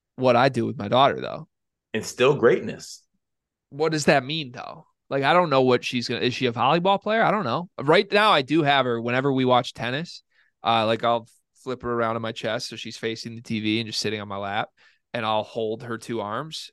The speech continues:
Speaker 1: and we'll pretend that whoever the player is closest to us, we work on forehands and backhands.
Speaker 2: See, that's instilling greatness.
Speaker 1: Okay. So then I'm off
Speaker 2: Like,
Speaker 1: to a good start.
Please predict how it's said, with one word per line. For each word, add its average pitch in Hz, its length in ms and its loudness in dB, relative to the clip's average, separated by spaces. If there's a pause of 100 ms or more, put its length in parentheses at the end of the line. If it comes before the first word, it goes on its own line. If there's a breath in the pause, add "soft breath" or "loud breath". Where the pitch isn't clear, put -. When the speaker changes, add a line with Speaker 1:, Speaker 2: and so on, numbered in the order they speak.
(120)
Speaker 1:
and 120 140 -6
we'll 117 140 -6
pretend 120 560 -6
that 113 220 -4
whoever 127 380 -2
the 123 100 -10
player 123 320 -4
is 123 120 -8
closest - 560 -10
to 156 120 -2
us, 180 320 -4 (380)
we 131 100 -4
work 123 240 -2
on 117 120 -4
forehands 113 440 -2
and 98 100 -12
backhands. - 500 -8
Speaker 2:
See, 110 460 0
that's 107 320 4
instilling 107 500 0
greatness. 104 760 -6 (140)
Speaker 1:
Okay. - 240 -6 (640)
So 131 160 4
then 131 160 4
I'm 139 140 4
off 151 120 6
Speaker 2:
Like, - 60 -4
Speaker 1:
to 139 80 0
a 127 40 0
good 120 160 -2
start. - 300 -4